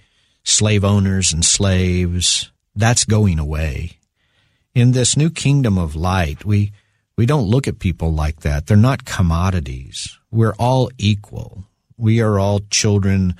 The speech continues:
of a divine God with equal worth. And so we regard one another differently." And Paul can't really make that claim if he sets himself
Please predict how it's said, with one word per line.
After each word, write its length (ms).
of 100
a 60
divine 420
God 440
with 200
equal 380
worth. 640
And 100
so 460
we 540
regard 640
one 200
another 320
differently." 560
And 180
Paul 200
can't 300
really 260
make 380
that 280
claim 440
if 200
he 340
sets 500
himself 540